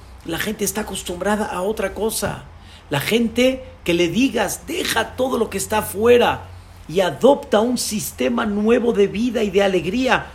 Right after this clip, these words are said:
a la gente le cuesta mucho trabajo. Salir de la costumbre de uno es muy difícil. Es como si, por ejemplo, nos, nos,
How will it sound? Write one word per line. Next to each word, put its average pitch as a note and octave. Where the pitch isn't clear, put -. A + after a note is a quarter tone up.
a D#3
la E3
gente A3+
le G#3+
cuesta G#3+
mucho G#3
trabajo. G3
Salir G3
de F3+
la F#3
costumbre A#3+
de G#3
uno A#3
es F#3+
muy B3
difícil. A3
Es G3+
como A#3
si, F#3
por D#3+
ejemplo, G3+
nos, D#3+
nos, C#3+